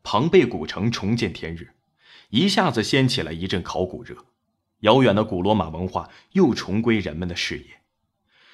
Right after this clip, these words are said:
古罗马文化那种对英雄主义的倡导，恰好吻合了法国革命派的需求。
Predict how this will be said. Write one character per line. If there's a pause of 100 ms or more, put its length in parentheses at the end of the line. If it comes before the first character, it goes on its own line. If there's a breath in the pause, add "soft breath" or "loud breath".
(240 soft breath)
古
罗
马
文
化
那
种
对
英
雄
主
义
的
倡
导，
恰
好
吻
合
了
法
国
革
命
派
的
需
求。